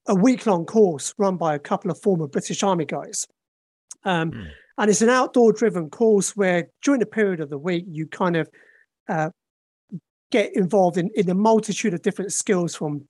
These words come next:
Speaker 1: foraging, from knife skills to building
Speaker 2: Hmm.
Speaker 1: shelters, filtering water,
Speaker 2: Nice.
Speaker 1: et cetera. Um, and it was also a,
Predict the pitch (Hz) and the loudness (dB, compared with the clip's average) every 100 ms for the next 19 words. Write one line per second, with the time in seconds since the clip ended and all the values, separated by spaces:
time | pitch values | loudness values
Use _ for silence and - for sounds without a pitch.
0 | - 208 190 175 - 196 180 170 147 135 | -2 2 2 0 0 0 0 -2 -6 -4
1 | 165 185 180 - - 185 170 165 - 147 | 0 0 0 -2 0 0 0 -2 -4 -8
2 | 135 160 147 135 - 180 170 190 165 156 | -4 -6 -6 -8 0 0 0 0 0 -2
3 | - 180 175 147 151 170 165 - 165 160 | -2 -2 -2 -6 -4 -4 -4 -2 -2 -2
4 | 82 78 - - _ _ - 190 - - | -6 -14 -20 -20 _ _ -4 -2 0 -2
5 | - 180 175 - - 170 160 160 - - | 0 0 0 -4 -6 -2 -2 -4 -6 -2
6 | 220 233 196 254 214 220 180 156 - _ | 2 4 4 4 4 4 2 0 -6 _
7 | - 196 170 165 | -10 -6 -4 -6